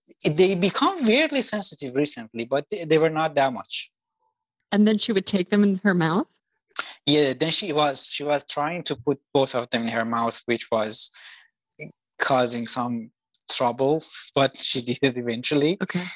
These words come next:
Speaker 1: And then one of them would like to pop out all the time, but she wanted to keep in. And at that point, I'm lying on, on my back.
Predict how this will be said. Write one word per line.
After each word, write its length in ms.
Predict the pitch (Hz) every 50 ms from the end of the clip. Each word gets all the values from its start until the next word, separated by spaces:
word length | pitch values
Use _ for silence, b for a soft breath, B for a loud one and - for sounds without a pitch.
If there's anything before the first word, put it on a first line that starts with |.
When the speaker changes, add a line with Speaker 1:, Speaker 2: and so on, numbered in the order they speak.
| B B B _ -
Speaker 1:
And 280 | 143 139 135 135 135 131
then 360 | 135 135 135 139 139 135 - _ _ _
one 260 | - 147 156 135 131 139
of 140 | 135 - -
them 160 | 143 139 135
would 160 | 123 131 120 _ -
like 220 | 127 123 117 - -
to 100 | 143 131
pop 220 | - - 131 - -
out 280 | 139 127 135 147 -
all 180 | 165 156 151 160
the 100 | 170 165
time, 360 | - - 165 165 160 165 160
but 180 | 147 131 127 -
she 140 | - - 123
wanted 320 | 120 120 123 - 123 -
to 80 | - -
keep 240 | - - 135 131 -
in. 320 | 143 135 135 147 156 165 160 _ B B B B B B B _ -
And 480 | 147 139 135 131 131 131 131 127 120 - - - _ _ _ -
at 180 | 139 135 - -
that 220 | 143 160 180 -
point, 400 | - 196 156 143 139 143 143 - -
I'm 180 | 139 131 131 131
lying 400 | 131 135 143 151 151 160 147 - _ _ _ _ _ _ - - -
on, 120 | 151 143 135 _ -
on 100 | 135 127
my 100 | 123 123
back. 400 | 110 131 147 151 117 - -